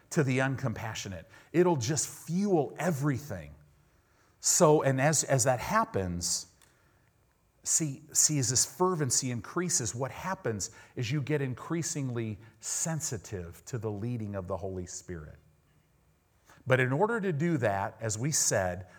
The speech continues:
you have to cut away the things of the flesh. What's, what's going on in the church man-, in many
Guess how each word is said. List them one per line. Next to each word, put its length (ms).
you 120
have 240
to 80
cut 260
away 340
the 140
things 340
of 80
the 80
flesh. 640
What's, 360
what's 240
going 360
on 160
in 120
the 80
church 560
man-, 200
in 220
many 360